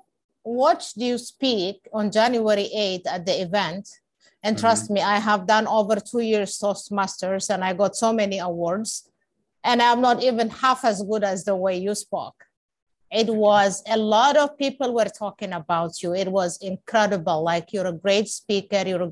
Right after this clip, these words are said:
Speaker 1: great motivational speaker. My question to you before we get to the book is, you said you wake up at four thirty in the morning. What do you do?
Speaker 2: When I wake up at four thirty in the morning, I'm not gonna lie, I go on my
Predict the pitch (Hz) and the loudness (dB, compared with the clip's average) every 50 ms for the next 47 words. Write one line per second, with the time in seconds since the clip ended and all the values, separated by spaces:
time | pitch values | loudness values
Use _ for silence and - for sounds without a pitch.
0 | 170 190 190 190 190 - 185 180 180 180 156 170 175 160 - - 175 165 170 165 | 0 0 0 0 -2 -4 -6 -4 -4 -4 -2 -2 -2 -2 -4 -8 -8 -8 -8 -8
1 | 165 - - 185 165 160 - 175 170 175 - - - - - - _ - 247 254 | -10 -8 -6 -6 -6 -6 -8 -8 -10 -10 -10 -14 -18 -20 -20 -6 _ 0 0 2
2 | - 320 311 - - - 349 302 294 - 285 262 277 262 226 247 - - 247 233 | 4 4 4 4 4 2 0 0 0 0 0 0 2 0 0 -2 -2 0 0 0
3 | 226 214 226 202 240 233 233 - 262 226 214 202 190 190 233 220 226 220 240 220 | 0 0 0 0 0 -2 -2 -2 -4 -2 -2 -2 0 -2 -2 -2 -2 -4 -4 -4
4 | 196 226 247 233 - 294 302 294 294 254 233 214 208 214 220 220 - 214 196 190 | -2 -4 -4 0 2 2 2 2 2 2 2 2 2 0 0 -2 -4 -8 -10 -8
5 | - 196 190 175 _ _ 208 202 190 202 - - 208 196 190 - 190 175 175 175 | -8 -8 -10 -10 _ _ 0 0 0 0 0 0 0 0 -2 -4 -6 -4 -2 -2
6 | 180 185 185 190 190 196 185 185 226 247 233 233 240 214 190 165 170 143 113 _ | -2 -2 0 0 0 0 0 2 2 2 2 2 2 2 0 -2 -4 -8 -10 _
7 | _ _ _ _ _ _ _ _ _ _ _ _ _ _ _ _ _ _ _ _ | _ _ _ _ _ _ _ _ _ _ _ _ _ _ _ _ _ _ _ _
8 | _ _ - 123 120 120 127 135 147 156 156 160 165 - - 131 127 - - 143 | _ _ 2 2 4 4 4 4 4 2 2 2 0 -2 -4 -8 -10 -4 0 2
9 | 143 139 - 156 143 139 135 131 127 127 127 131 131 131 131 127 123 120 117 113 | 2 2 4 4 4 4 2 0 -2 -2 -2 -2 -2 -2 -2 -2 -2 -2 -4 -4
10 | 113 117 120 127 135 131 131 127 123 120 120 123 120 117 120 120 120 120 123 123 | -4 0 0 0 0 -2 -4 -8 -4 0 2 2 2 2 0 -4 -6 -8 -8 -8
11 | 123 | -10